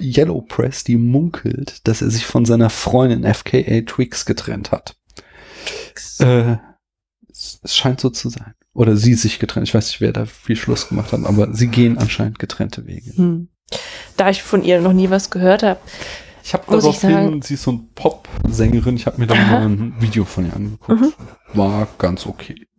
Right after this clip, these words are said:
Speaker 1: War jetzt,
Speaker 2: Eher
Speaker 1: hat mich,
Speaker 2: schlecht,
Speaker 1: nee,
Speaker 2: ganz okay, super.
Speaker 1: hat mich jetzt, <laughs> genau.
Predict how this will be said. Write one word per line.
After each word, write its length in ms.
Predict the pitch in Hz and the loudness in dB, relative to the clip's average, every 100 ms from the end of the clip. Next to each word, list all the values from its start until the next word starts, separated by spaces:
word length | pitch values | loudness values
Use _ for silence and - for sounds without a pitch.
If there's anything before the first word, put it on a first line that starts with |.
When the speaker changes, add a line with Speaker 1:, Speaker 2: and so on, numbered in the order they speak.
| _ _ _ - 214 - - - - | _ _ _ -18 -10 -8 -6 -8 -10
Speaker 1:
War 300 | 117 98 98 | 2 2 4
jetzt, 320 | 104 98 - | 0 -2 0
Speaker 2:
Eher 200 | 180 180 180 | 4 4 2
Speaker 1:
hat 160 | 196 | 2
mich, 240 | 185 202 - | 2 2 -2
Speaker 2:
schlecht, 80 | - | -2
Speaker 1:
nee, 120 | 120 117 | 0 4
Speaker 2:
ganz 320 | 117 113 113 | 6 4 4
okay, 380 | - - 202 - 196 | -2 0 -2 0 -4
super. 420 | 170 - - - - | -6 -8 -12 -12 -6
Speaker 1:
hat 220 | - - | -6 0
mich 220 | 120 - | 0 0
jetzt, 320 | 107 - - 139 - - - | -2 -4 -2 0 0 0 -2
<laughs> 400 | - - - 151 | -6 -8 -4 -2
genau. 420 | - 139 120 120 | 0 0 0 -6